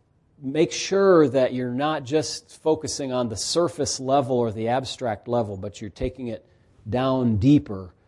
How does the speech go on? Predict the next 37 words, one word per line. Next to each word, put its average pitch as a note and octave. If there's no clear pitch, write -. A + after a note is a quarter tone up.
into A#2
the G2+
hearts A#2
of G#2
your G2+
children G2+
so B2
that A2+
they B2
can A#2
understand, A2
hopefully. A#2
Of A#2
course, C#3
only E3
God C3+
is A2+
able A#2
to -
open A2+
their G2+
eyes A2+
and G#2
their G2+
hearts C3+
to A#2+
this, F#2+
but G#2+
if A2+
you're C3+
not B2
exposing B2
them G#2+
to B2+
the G#2+
world C3
below B2+